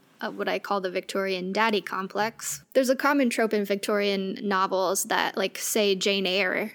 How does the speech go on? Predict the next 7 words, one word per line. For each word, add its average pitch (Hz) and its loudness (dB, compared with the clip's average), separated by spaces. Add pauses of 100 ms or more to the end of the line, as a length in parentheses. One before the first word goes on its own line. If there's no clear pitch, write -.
(100)
um, 165 -2
teenager 214 4
marries 214 0
a 214 2
much, - 0
much 208 -2
older 185 0